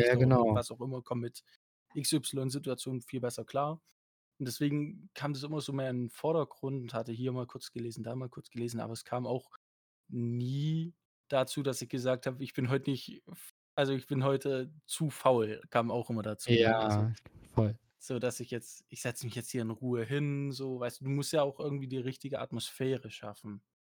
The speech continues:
Speaker 1: Äh, definitiv. Also, du brauchst, also, ja, obwohl, das ist auch spannend. Also, es gibt Menschen, die können das, ähm, nur in 'ner ruhigen, in 'nem ruhigen Setting machen, liegst zu Hause im Bett, alles ruhig und entspannt und du legst los.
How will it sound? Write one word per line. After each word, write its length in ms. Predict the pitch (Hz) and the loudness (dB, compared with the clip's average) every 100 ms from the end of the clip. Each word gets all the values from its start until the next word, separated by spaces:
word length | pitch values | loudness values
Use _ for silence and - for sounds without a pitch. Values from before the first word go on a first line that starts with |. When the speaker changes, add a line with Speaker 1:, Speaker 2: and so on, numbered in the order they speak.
| _ _ _ _ _ | _ _ _ _ _
Speaker 1:
Äh, 300 | 208 151 131 | 0 8 8
definitiv. 880 | 120 143 147 151 135 - 147 185 190 | 10 10 12 12 10 8 8 8 8
Also, 180 | 131 127 | 8 8
du 80 | 123 | 10
brauchst, 440 | 123 143 - - | 12 12 10 4
also, 300 | 135 143 143 - 135 | 10 12 12 8 -2
ja, 120 | 180 | 0
obwohl, 240 | 170 202 | 4 6
das 140 | 185 - | 6 6
ist 60 | |
auch 120 | 180 | 4
spannend. 460 | 175 - 185 202 185 | 2 2 4 4 2
Also, 180 | 147 139 | 0 0
es 80 | 131 | 0
gibt 180 | 160 151 | -2 0
Menschen, 380 | 151 165 165 | 0 2 0
die 100 | 143 | -2
können 400 | 143 147 147 151 | 4 6 8 8
das, 380 | 143 135 - - - | 6 4 0 -4 4
ähm, 640 | 127 123 123 120 117 117 - - _ | 8 8 8 6 4 2 -4 -20 _
nur 340 | 151 147 165 156 | 2 6 8 8
in 60 | |
'ner 80 | 143 | 8
ruhigen, 800 | 131 143 151 143 135 131 127 123 | 10 10 10 8 4 2 -2 -4
in 140 | 127 131 | -2 4
'nem 40 | |
ruhigen 240 | 123 135 131 | 12 12 12
Setting 320 | - 170 151 | 10 8 10
machen, 480 | 143 139 147 147 151 | 8 10 8 6 4
liegst 220 | 135 - | 2 8
zu 100 | 135 | 12
Hause 280 | 127 143 139 | 12 12 12
im 140 | 127 | 10
Bett, 240 | 123 139 - | 8 6 4
alles 380 | 127 120 - - | 4 4 8 12
ruhig 260 | 156 156 | 12 12
und 100 | 135 | 8
entspannt 520 | 120 120 - 151 156 | 4 6 6 6 6
und 60 | 127 | 6
du 60 | 123 | 8
legst 280 | 120 120 | 8 8
los. 280 | 160 165 180 | 10 12 10